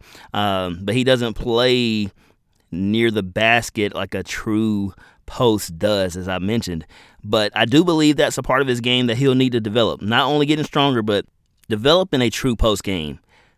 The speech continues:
I mean, if you're seven foot, you need to have some incredible footwork.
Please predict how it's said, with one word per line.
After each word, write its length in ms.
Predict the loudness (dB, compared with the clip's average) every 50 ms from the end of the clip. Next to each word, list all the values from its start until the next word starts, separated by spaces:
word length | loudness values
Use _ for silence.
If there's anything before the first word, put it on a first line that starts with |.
| _ _ -8
I 60 | -4
mean, 360 | -4 -2 -2 -4 -4 -6 -8 -10 _ _ _ _ _ _ _ _ _ _ _ -12
if 80 | -4 0
you're 140 | 2 2
seven 320 | 2 4 4 4 4 2 0
foot, 340 | -2 2 4 4 4 4 2
you 200 | -6 -4 -2 0
need 340 | 2 2 2 2 0 -2
to 140 | -2 0 0
have 360 | 2 2 4 4 4 2 2
some 440 | 0 -2 -2 -2 0 0 -2 -4 -6 -8 -14 -20 _ _ _ _ _ _ _ _
incredible 560 | -6 -6 -4 -2 0 2 2 2 2 2 0 -2
footwork. 580 | -2 0 0 0 0 0 0 0 0 -2 -4